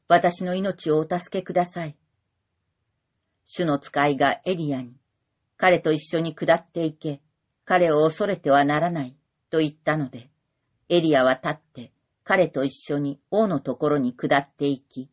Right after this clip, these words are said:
王に言った。「主はこう言われる。あなたが使者たちを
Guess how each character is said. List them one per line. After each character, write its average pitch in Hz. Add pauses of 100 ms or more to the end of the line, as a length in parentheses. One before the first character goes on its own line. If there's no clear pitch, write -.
(460)
王 202
に 117
言 123
っ - (200)
た。 117 (1700)
「主 -
は 165
こ 170
う -
言 165
わ 156
れ 151
る。 147 (680)
あ 170
な 175
た 165
が 151
使 170
者 185
た 139
ち -
を 127